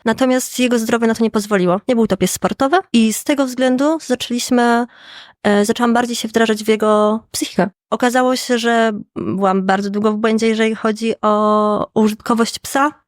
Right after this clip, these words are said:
No jakby traktowałam bardziej go jak robota niż, niż jak, e, żywą istotę. I dzięki szkoleniom odkryłam, jak naprawdę powinno to działać. I już wtedy wiedziałam, że tak, chcę, chcę to robić i chcę uświadamiać ludziom, że pies to jest żywy przyjaciel,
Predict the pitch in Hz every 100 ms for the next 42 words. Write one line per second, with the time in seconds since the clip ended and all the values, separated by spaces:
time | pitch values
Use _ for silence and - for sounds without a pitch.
0 | - 208 202 202 208 - 202 196 196 196
1 | 196 202 202 196 - 208 202 226 226 -
2 | - 226 - 220 - - 202 208 208 214
3 | 220 226 - 233 285 339 - - - -
4 | - - - 254 262 262 262 285 - -
5 | 269 262 254 - - 247 240 233 233 226
6 | - 208 202 196 190 196 185 185 247 -
7 | - 226 226 226 - 254 233 214 214 208
8 | 208 202 196 175 - - 202 190 - -
9 | 202 196 190 190 202 190 - 196 - 190
10 | 190 180 190 190 190 190 185 190 - 233
11 | 262 - - - 196 190 - - - 185
12 | 196 220 202 - - 208 220 294 294